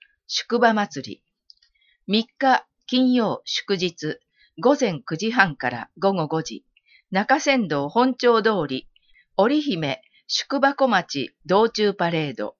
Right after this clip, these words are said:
浜名湖大太鼓、サンバパレード、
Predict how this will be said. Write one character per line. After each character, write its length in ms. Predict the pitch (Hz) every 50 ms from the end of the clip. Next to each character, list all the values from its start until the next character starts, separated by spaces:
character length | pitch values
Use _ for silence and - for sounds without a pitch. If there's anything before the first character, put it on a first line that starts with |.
| _ _ _ _ _ _ _ _ _ _
浜 300 | _ - 202 226 254 269
名 160 | 262 269 262 -
湖 320 | - 156 147 - - - _
大 180 | - 202 233 247
太 320 | 240 233 214 202 156 - _
鼓、 200 | - - - - _ _ _ _ _ _ _ _ _ _ _ _ _ _ _ _ _
サ 240 | - - 247 254 277
ン 120 | 277 262
バ 140 | 277 277 277
パ 160 | 254 226 214
レ 180 | 214 208 185 147
ー 60 | 156
ド、 240 | 175 - - -